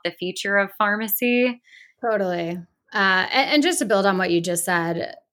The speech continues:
Speaker 2: Hillary, I think, y-, you know, your combination of an M B A and,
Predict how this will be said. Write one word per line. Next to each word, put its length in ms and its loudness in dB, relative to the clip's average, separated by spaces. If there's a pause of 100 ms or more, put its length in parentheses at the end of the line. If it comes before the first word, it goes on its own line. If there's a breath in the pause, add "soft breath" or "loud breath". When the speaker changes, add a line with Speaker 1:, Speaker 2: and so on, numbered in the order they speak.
Speaker 2:
Hillary, 360 0
I 80 2
think, 380 -2
y-, 180 -2
you 200 -2
know, 120 2
your 440 2
combination 600 0
of 120 0
an 80 2
M 160 2
B 120 4
A 300 4
and, 200 0